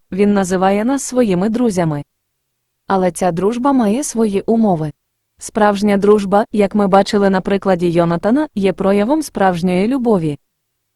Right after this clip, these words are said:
Чому учні стали друзями Ісуса? Один, божественний вибір. Христос каже: «Не ви мене вибрали, а я вас вибрав». Івана п'ятнадцята шістнадцять.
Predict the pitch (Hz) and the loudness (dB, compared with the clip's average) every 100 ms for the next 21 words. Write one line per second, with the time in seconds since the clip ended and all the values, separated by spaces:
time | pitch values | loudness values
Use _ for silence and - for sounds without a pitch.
0 | _ _ - 220 220 220 208 - 233 285 | _ _ -2 2 2 2 0 0 -2 -2
1 | - 185 240 190 190 175 185 - 247 - | 0 2 2 2 0 2 0 0 -4 -4
2 | 226 - 156 143 _ _ _ _ 214 202 | -6 -6 -8 -8 _ _ _ _ 2 4
3 | 196 180 190 214 214 202 - 190 180 208 | 4 2 0 0 2 0 0 -2 0 2
4 | 202 190 180 170 - - 214 208 - 190 | 2 2 0 -2 -8 -6 -2 0 0 -2
5 | - 175 180 233 269 - 214 208 202 196 | -2 0 0 0 -4 0 2 4 2 2
6 | 196 180 175 185 233 285 - 208 196 220 | 2 2 2 4 2 2 0 0 2 2
7 | 269 240 220 180 170 156 - 196 185 190 | 0 0 0 0 0 -2 -2 -2 2 2
8 | 302 294 269 214 180 - 208 262 - 254 | 2 0 0 2 0 -2 -4 -6 -4 -2
9 | 240 196 - 160 - | -2 -2 -4 -8 -8